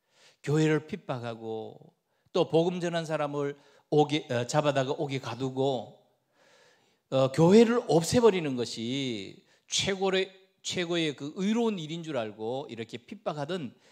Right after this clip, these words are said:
그런 때였습니다. 그런데 이, 어, 빌립은 복음을 가지고 사마리아에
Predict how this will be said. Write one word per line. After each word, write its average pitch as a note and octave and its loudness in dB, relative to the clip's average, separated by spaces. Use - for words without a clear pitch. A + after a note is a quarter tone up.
그런 A#3+ -2
때였습니다. - -14
그런데 E3 0
이, D3 -2
어, A#2+ -2
빌립은 C3+ -2
복음을 E3 6
가지고 E3 2
사마리아에 G#3 2